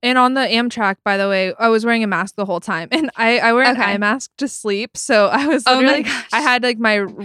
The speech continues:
Speaker 1: bright
Speaker 2: Fully
Speaker 1: red
Speaker 2: masked up.
Speaker 1: Yeah, I had my sleeping bag out, which is one of those, I don't know, cocoon ones where it's tapered at the bottom.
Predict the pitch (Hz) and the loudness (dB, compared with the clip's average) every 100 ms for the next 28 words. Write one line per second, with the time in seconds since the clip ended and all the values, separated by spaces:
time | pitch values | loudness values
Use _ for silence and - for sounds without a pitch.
0 | 190 - 196 202 233 226 220 208 220 - | -14 -6 0 2 2 2 2 2 0 -8
1 | - 214 226 - 214 214 190 156 240 240 | -8 -6 -6 -6 0 2 2 0 0 0
2 | 233 220 208 202 - _ - 233 247 240 | 0 0 -2 -4 -10 _ -14 -6 -2 -2
3 | 233 220 226 214 208 208 208 208 208 202 | 2 2 2 2 0 -2 -4 -2 0 0
4 | 196 185 - - _ _ _ - 190 175 | -2 -2 -8 -18 _ _ _ -14 -10 -8
5 | 165 170 220 - 208 208 214 220 226 233 | -8 -8 -10 -6 -4 -2 0 0 0 0
6 | 240 214 190 - - - 202 202 233 226 | -2 -2 -4 -6 -16 -8 -6 -4 -2 0
7 | 233 214 202 190 190 196 220 | 0 -2 -4 -2 -2 0 0